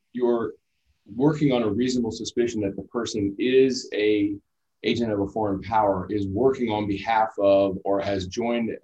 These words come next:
as a member of a foreign terrorist organization. And so that predication bar is really low.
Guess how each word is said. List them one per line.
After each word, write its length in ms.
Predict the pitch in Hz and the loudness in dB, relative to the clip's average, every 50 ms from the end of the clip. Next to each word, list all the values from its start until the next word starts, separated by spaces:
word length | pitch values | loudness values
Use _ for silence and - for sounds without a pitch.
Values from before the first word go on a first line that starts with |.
| - | -8
as 80 | 101 95 | -8 -6
a 80 | 98 | -6
member 520 | 95 98 101 107 107 107 95 98 98 98 98 | -6 -4 -4 -4 -4 -4 -4 -4 -4 -4 -4
of 160 | 101 101 95 92 | -6 -8 -8 -10
a 20 | |
foreign 300 | 95 - 107 104 95 92 | -10 -6 -6 -6 -6 -6
terrorist 340 | - - 147 143 - - - | -4 0 0 0 0 -2 -4
organization. 640 | 104 98 95 90 90 - 90 90 87 - - - - - _ _ _ _ _ _ _ _ _ _ _ - | -6 -6 -6 -6 -10 -10 -10 -10 -10 -10 -12 -18 -18 -20 _ _ _ _ _ _ _ _ _ _ _ -8
And 100 | 113 107 | -6 -2
so 80 | 127 120 | 0 0
that 200 | 120 120 120 - | 0 -2 -2 -2
predication 680 | - 156 165 156 - - 143 139 131 131 - 120 107 98 | 0 2 2 2 0 0 0 0 0 0 -2 -2 -2 2
bar 300 | 101 101 101 101 98 95 | 2 4 4 4 2 0
is 120 | 92 98 | -2 -4
really 360 | 104 104 107 110 110 107 104 | -4 -2 0 0 2 0 0
low. 440 | 101 98 101 101 98 90 85 85 - | 0 0 0 0 -2 -2 -4 -6 -10